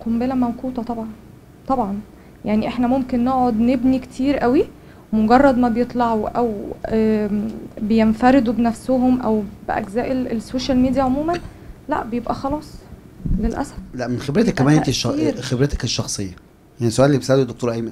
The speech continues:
Speaker 2: يعني في اختلافات اجتماعية وثقافية
Speaker 1: طبعا.
Speaker 2: واختلافات طبقية.
Speaker 1: طبعا.
Speaker 2: ده ب-، بتشوفيه ازاي انت على مواقع التواصل الاجتماعي؟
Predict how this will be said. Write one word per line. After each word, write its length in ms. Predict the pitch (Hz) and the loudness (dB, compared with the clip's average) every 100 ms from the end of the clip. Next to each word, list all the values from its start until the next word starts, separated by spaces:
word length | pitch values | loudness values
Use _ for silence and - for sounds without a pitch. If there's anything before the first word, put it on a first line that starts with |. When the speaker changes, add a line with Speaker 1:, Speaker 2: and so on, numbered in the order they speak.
| 120 | -8
Speaker 2:
يعني 280 | 113 113 113 | -6 -6 -6
في 260 | 135 - 147 | -8 -4 -2
اختلافات 480 | - 131 - 139 | -2 -4 -2 -2
اجتماعية 640 | 135 123 117 120 127 123 123 | -2 -4 -2 0 2 2 2
وثقافية 680 | 120 117 113 120 120 113 104 - - - - | -2 -8 -6 -2 -2 -2 -6 -12 -20 -16 -10
Speaker 1:
طبعا. 340 | 269 233 - | -6 -4 -2
Speaker 2:
واختلافات 680 | 127 135 127 113 110 135 127 | 2 2 0 -2 -4 -4 -2
طبقية. 460 | 123 110 113 107 - - - | -2 -2 -4 -6 -10 -18 -12
Speaker 1:
طبعا. 360 | 226 214 208 208 - | -10 -10 -10 -10 -8
Speaker 2:
ده 200 | 120 139 | 4 6
ب-، 60 | 147 | 6
بتشوفيه 540 | 147 123 123 127 147 | 4 0 -2 -2 -2
ازاي 300 | 185 143 143 | 0 4 4
انت 160 | 127 123 | 4 0
على 280 | 117 117 113 | -4 -4 -4
مواقع 220 | 117 117 | -4 -4
التواصل 280 | 113 110 110 | -6 -8 -10
الاجتماعي؟ 300 | 107 - | -12 -14